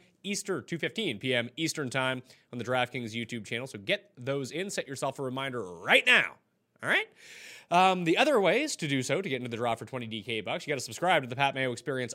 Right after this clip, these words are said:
audio podcast, download those episodes that appear up there, and then leave a five-star review, DraftKings handle, something you like about the show, and you too will be in that draw for twenty D K bucks. If you're looking for the list of running back snaps or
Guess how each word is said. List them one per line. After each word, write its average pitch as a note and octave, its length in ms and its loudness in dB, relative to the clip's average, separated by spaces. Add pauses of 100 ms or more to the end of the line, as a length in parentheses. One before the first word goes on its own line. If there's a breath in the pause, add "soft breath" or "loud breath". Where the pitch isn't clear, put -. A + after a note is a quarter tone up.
audio D3 460 4
podcast, C#3+ 680 0
download G#3+ 540 4
those D3 220 0
episodes B2 520 -4
that C3 120 0
appear A2+ 300 -4
up G#2+ 100 -2
there, B2 140 -2
and E3 100 -6
then D3+ 80 -6
leave C#3+ 140 -4
a A2+ 120 0
five-star A3+ 560 0
review, G#3+ 360 -4
DraftKings C#3 480 -4
handle, F3 320 -6
something A#2 340 -12
you A2+ 80 -6
like A2 220 -4
about G2 200 -8
the A2+ 80 -16
show, C4+ 380 -6
and D3 160 -14
you E3+ 80 -10
too C4+ 260 -8
will A2+ 120 -12
be D3 80 -6
in D3+ 80 -8
that E3 140 -8
draw G3 260 -2 (320 soft breath)
for D#3 100 -4
twenty F3+ 300 -2
D D3 160 -4
K D#3 140 -2
bucks. C3+ 200 -2
If - 60 -8
you're D3 100 -2
looking A#3 240 -2
for G3+ 100 -6
the E3+ 120 2
list A#3 400 2
of D#3 100 -8
running E3 260 -2
back C#3 240 4
snaps E3+ 460 -4
or G#3+ 360 2